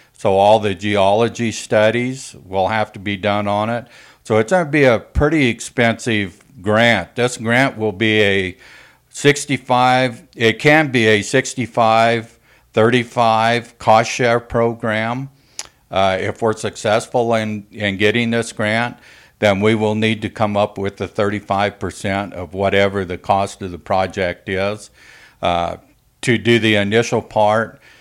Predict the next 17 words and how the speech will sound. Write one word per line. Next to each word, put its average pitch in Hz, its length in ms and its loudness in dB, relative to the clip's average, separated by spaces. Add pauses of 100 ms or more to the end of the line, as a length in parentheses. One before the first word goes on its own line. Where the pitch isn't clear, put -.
(160)
Then 98 180 0
the 90 100 -2
second 131 420 0
part 110 280 0
of 98 140 -8
that 104 300 2
grant 101 540 -2
is 101 260 -8
for 101 320 0
up 107 220 0
to 101 100 -6
twenty-five, 117 920 0 (180)
up 110 240 0
to 107 100 -4
twenty 143 400 -2
million 92 480 -4
dollars, 87 640 -6